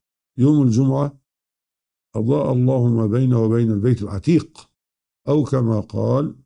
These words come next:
عليه الصلاة والسلام. بعض العلماء قالوا أن الحديث ضعيف،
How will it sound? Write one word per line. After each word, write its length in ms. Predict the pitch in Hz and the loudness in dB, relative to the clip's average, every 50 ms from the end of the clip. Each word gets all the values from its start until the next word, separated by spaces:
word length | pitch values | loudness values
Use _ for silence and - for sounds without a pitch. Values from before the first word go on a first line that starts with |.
| _ _ _ - | _ _ _ -4
عليه 280 | 117 120 131 123 110 104 | -2 0 0 2 0 0
الصلاة 440 | 107 - - - - 101 104 101 - 113 | -2 -6 -8 -10 -6 -6 -6 -6 -8 -10
والسلام. 440 | 113 - - - 117 - 85 87 - _ _ _ _ _ _ _ _ _ _ _ _ _ _ _ - | -12 -14 -14 -16 -18 -18 -18 -18 -20 _ _ _ _ _ _ _ _ _ _ _ _ _ _ _ -4
بعض 300 | 151 185 220 247 233 208 | -2 0 0 0 2 2
العلماء 920 | 226 226 214 196 202 220 214 180 170 165 165 170 170 170 180 196 - - _ _ _ _ _ _ _ _ - | 2 2 2 2 2 2 2 2 2 4 2 2 2 2 0 -2 -4 -10 _ _ _ _ _ _ _ _ -8
قالوا 380 | - 156 170 170 170 170 165 160 | -6 -4 -2 0 0 0 0 -2
أن 180 | 156 151 156 156 | -2 -2 -2 -4
الحديث 520 | 143 127 - - 139 143 160 208 202 175 | -4 -6 -6 -6 -6 -6 -4 -4 -4 -4
ضعيف، 680 | 175 240 190 208 - 226 185 131 - - - - _ | -4 -6 -6 -2 0 0 2 0 0 -2 -6 -20 _